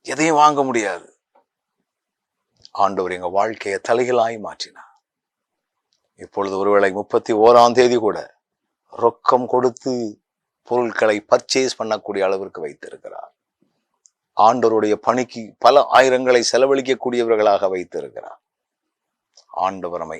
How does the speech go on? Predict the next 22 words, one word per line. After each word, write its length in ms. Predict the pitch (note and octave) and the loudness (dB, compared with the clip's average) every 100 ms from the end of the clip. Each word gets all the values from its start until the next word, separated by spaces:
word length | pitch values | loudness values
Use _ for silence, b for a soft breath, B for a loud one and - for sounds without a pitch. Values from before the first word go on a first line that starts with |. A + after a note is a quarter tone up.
| - | -10
ஆச்சரியமாய் 800 | G2 G#2 - - F#2+ F2 E2 - | -8 -8 -6 -8 -8 -14 -16 -18
நடத்துவார். 520 | - - - - - _ _ _ _ _ _ _ - | -20 -20 -20 -20 -20 _ _ _ _ _ _ _ -4
இப்படி 320 | - G#3+ D#4 C#4+ | -2 2 4 8
ஒரு 220 | B3+ A#3 | 10 12
உயர்வு 380 | A3+ G4 G#4 E4+ | 12 12 12 12
எப்படி 280 | D4+ D#4+ D#4 | 10 10 10
வந்துச்சுது? 460 | B3+ A3 E3 A#2 F2+ - _ _ _ _ _ _ | 10 8 6 4 0 -8 _ _ _ _ _ _
இப்படி 320 | A#3 - D#4+ | 0 8 10
ஒரு 200 | D#4 C#4 | 12 12
மேன்மை 380 | C4 F4 G#4 F#4 | 12 12 12 10
எப்படி 260 | D#4 D4 D#4+ | 10 10 10
வந்துச்சுது? 460 | D4+ C4+ A#3 G3+ D#3 A2+ _ _ _ _ | 12 10 10 10 10 6 _ _ _ _
நீ 60 | G2 | -2
ஆண்டவருடைய 580 | F#2 A2 C#3+ C#3+ C3+ C3+ | 2 4 2 -2 0 -2
பிள்ளையா 400 | C3 B2+ A2 G2 | -2 -2 -2 -2
இருந்தீங்கன்னா, 440 | D#2+ C2 C2+ - - _ _ _ _ _ - - - | -4 -12 -20 -20 -20 _ _ _ _ _ -20 -16 -8
ஆண்டவரால் 640 | F#2+ A2 G#2+ G#2 G#2+ A2 A2+ | -6 -2 0 4 8 8 8
உங்களுக்கு 680 | G2 E2+ D2 - - G#2+ _ _ _ _ | 4 -8 -12 -14 -18 -20 _ _ _ _
இப்படிப்பட்ட 640 | - A2 E3 E3+ F3 - C#3+ | -16 -10 -8 -6 -8 -4 -2
ஒரு 140 | B2 - | -2 -2
ஆசீர்வாதம் 760 | A2+ C3+ - A2+ F2+ E2 D#2 _ _ _ _ _ | 0 0 -2 -4 -6 -8 -14 _ _ _ _ _
தானா 360 | F2+ G2 A#2 | -2 0 0